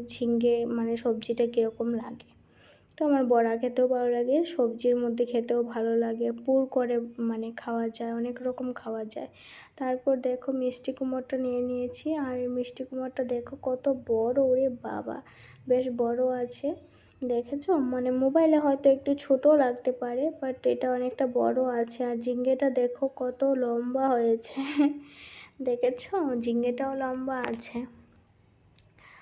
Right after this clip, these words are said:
তো দেখি আজকে কি রান্না করি, তোমাদের কাছে কিছুটা শেয়ার করব, উম, রান্না, ঠিক আছে বন্ধুরা? তারপর এখানে টমেটো, ঝিঙ্গে,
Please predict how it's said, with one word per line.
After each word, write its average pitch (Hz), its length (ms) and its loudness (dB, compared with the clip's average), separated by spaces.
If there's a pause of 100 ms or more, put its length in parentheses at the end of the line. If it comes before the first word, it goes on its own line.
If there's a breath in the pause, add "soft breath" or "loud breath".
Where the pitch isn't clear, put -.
(180 loud breath)
তো 285 100 -2 (340)
দেখি 247 380 -2
আজকে 285 340 -2
কি 277 180 -4
রান্না 233 400 0
করি, 233 360 0 (180)
তোমাদের 233 360 -2
কাছে 240 280 -4
কিছুটা 247 520 -2
শেয়ার 233 360 -2
করব, 233 360 -4 (720 soft breath)
উম, 247 220 -10 (100)
রান্না, 226 400 -8 (220)
ঠিক 285 200 -8
আছে 311 260 -4
বন্ধুরা? 247 540 -4 (480)
তারপর 247 380 -2
এখানে 262 320 -2
টমেটো, 247 500 -2
ঝিঙ্গে, 247 520 0